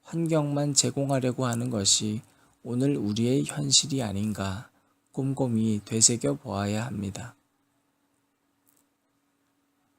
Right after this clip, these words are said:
내가 맡은 학생을 사랑한다면서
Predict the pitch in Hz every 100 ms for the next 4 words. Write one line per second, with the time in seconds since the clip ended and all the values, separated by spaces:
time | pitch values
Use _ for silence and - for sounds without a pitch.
0 | _ _ - - - 127 151 156 127 -
1 | 139 139 - 156 156 151 135 135 139 131
2 | 123 123 107 98 107 92 92